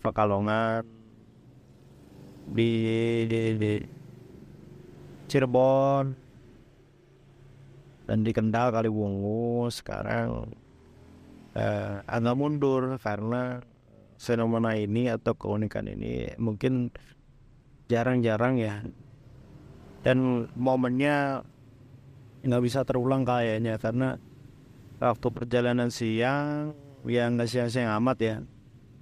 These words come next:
kira-kira jam sembilan saya lihat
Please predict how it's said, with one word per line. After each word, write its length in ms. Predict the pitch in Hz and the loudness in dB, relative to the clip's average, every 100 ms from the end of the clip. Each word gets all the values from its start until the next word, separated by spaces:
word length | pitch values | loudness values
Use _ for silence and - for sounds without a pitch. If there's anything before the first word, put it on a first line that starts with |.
| - - - - - | -20 -20 -20 -20 -10
kira-kira 400 | - 113 120 113 | -4 2 4 4
jam 240 | 113 110 | 2 2
sembilan 560 | 113 113 107 107 120 117 | 2 0 2 2 2 0
saya 880 | 107 104 104 107 113 110 107 104 101 | -2 -2 0 2 2 2 0 -4 -4
lihat 480 | 104 101 92 117 | -4 -2 -2 -4